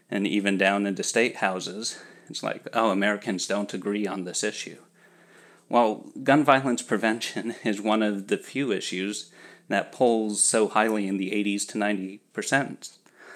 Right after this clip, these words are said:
on specific measures. It's merely a question of whether some lawmakers are too beholden to the gun lobby or do buy into some of the myths surrounding guns, including the myth that a firearm in the home will make you safer,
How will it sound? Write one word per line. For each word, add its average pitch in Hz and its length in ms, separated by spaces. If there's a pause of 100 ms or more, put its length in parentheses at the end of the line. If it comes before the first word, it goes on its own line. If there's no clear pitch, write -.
(220)
on 101 260
specific - 760 (120)
measures. - 680 (100)
It's - 340
merely 98 340
a 95 60
question 98 500
of 95 280 (440)
whether 98 260
some 101 320
lawmakers 98 720
are 98 200
too 101 280
beholden 98 540
to - 140
the 101 100
gun 107 220
lobby - 440 (720)
or 95 600
do 113 200
buy 107 220
into 107 340
some 104 220
of 104 100
the 101 80
myths - 540 (560)
surrounding 95 880 (500)
guns, 90 360
including 101 580
the 95 60
myth 95 340
that 92 340
a 101 60
firearm 101 460
in 95 100
the 95 80
home 95 420
will 113 180
make 98 260
you 101 80
safer, - 500